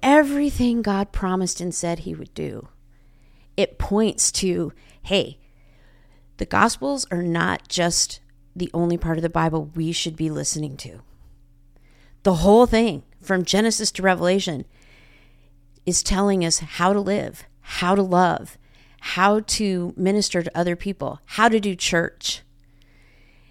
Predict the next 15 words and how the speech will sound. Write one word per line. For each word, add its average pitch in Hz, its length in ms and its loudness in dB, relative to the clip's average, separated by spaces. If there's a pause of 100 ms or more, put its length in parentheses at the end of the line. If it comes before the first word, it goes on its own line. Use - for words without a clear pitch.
(140)
and 208 160 2
how 175 320 0
to 202 100 2
have 180 180 -2
these 175 160 -2
kind 165 180 0
of 156 60 -4
gospel 156 520 -2 (280)
conversations. - 880 -6 (960)
And 220 180 4
so 180 380 6 (280)
it's 196 240 0
not 202 360 6
just 196 320 0
about, 175 580 0